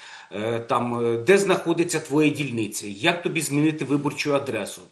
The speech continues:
Тому що в нас є проблема, це те, що, е, близько восьми мільйонів громадян України за кордоном, а на консульському обліку лише шістсот тисяч. І для того, щоб привести це все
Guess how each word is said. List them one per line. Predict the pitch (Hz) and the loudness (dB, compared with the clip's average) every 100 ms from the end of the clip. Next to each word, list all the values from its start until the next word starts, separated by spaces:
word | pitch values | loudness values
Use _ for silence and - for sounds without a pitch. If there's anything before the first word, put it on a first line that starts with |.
| _ - - _ | _ -20 -20 _
Тому | 135 160 | -2 0
що | 160 156 | 0 0
в | 147 | 4
нас | 170 - | 4 4
є | 170 | 2
проблема, | - 165 165 175 139 117 | 2 0 4 4 4 0
це | - 120 | -4 -8
те, | - 135 | 0 2
що, | 131 - 135 131 127 127 - - - - | 2 0 2 4 4 0 -8 -18 -20 -12
е, | 101 107 | -8 -4
близько | 113 170 175 - | 2 4 4 2
восьми | 147 156 156 170 | 0 0 4 4
мільйонів | 147 147 147 143 120 | 4 2 2 2 -2
громадян | 143 151 147 143 | -2 0 2 2
України | 131 131 131 131 131 | 0 -2 -2 -2 -4
за | 117 | -6
кордоном, | 117 160 165 269 233 139 104 - | -4 -4 0 0 0 -2 -4 -8
а | 123 | -6
на | 135 | -4
консульському | 135 160 170 175 156 - 147 147 | 2 4 4 2 -4 -4 -2 4
обліку | 233 208 160 - 107 - - - - | 4 4 2 0 -6 -8 -14 -14 -4
лише | 131 139 - 190 | 0 2 4 6
шістсот | 202 131 - 143 143 | 4 0 0 -2 -2
тисяч. | - 127 - - - - - | -2 -2 -2 -8 -12 -14 -18
І | 110 | -8
для | 123 | -4
того, | 123 175 | 4 4
щоб | 175 139 | 4 -2
привести | - 143 156 139 - - | 0 2 4 4 0 -8
це | 123 | -10
все | 127 147 127 | -6 -2 -2